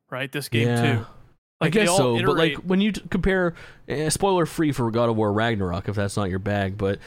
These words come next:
Speaker 2: when you think of, like, re-exploring the world of God of War Ragnarok, where you do retread ground, uh, from the first game
Speaker 1: Very, very lightly,
Speaker 2: versus
Speaker 1: yeah.
Speaker 2: this one, very lightly indeed, but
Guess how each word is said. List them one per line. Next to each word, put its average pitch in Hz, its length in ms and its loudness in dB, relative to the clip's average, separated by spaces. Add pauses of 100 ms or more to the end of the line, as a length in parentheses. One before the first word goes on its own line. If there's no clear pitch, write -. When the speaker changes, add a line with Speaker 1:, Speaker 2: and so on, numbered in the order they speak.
(140)
Speaker 2:
when 143 120 0
you 175 120 0
think 160 240 -2
of, 131 100 -2
like, 113 180 0
re-exploring 120 680 -2
the 104 100 0
world 104 400 0
of 98 100 -8
God 101 220 0
of 98 80 -2
War 95 180 0
Ragnarok, 95 600 -2
where 107 100 0
you 113 140 2
do 120 260 -2
retread 120 520 -2
ground, 107 500 -4 (540)
uh, 107 180 0
from 110 280 -2
the 104 60 0
first 104 360 -4
game - 100 0
Speaker 1:
Very, 165 220 0
very 156 340 -4
lightly, 123 120 -6 (100)
Speaker 2:
versus 113 240 -2
Speaker 1:
yeah. 117 60 -6
Speaker 2:
this 127 200 -2
one, 98 320 -4
very 160 280 0
lightly 127 340 0
indeed, 101 320 0 (280)
but 117 260 0